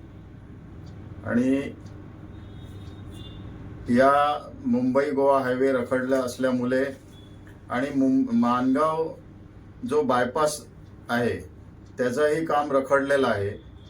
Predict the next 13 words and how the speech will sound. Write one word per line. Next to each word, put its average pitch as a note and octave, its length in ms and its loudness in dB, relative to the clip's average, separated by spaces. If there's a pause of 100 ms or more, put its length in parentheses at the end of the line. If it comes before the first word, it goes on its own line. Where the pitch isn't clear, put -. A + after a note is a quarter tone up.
गेल्या D#3+ 560 0
दीड E3 280 -2
वर्षापासून D#3+ 920 -2
मुं-, C#3+ 360 -6
अ, B2 400 0 (300)
जन D3 180 0
आक्रोश D#3 440 2
समिती, C3+ 640 -2 (360)
शासन, D#3 640 -2
प्रशासन D#3 840 0 (160)
आणि C#3 320 -4
लोकप्रतिनिधी D#3 920 -2
लेवलवर D3+ 560 0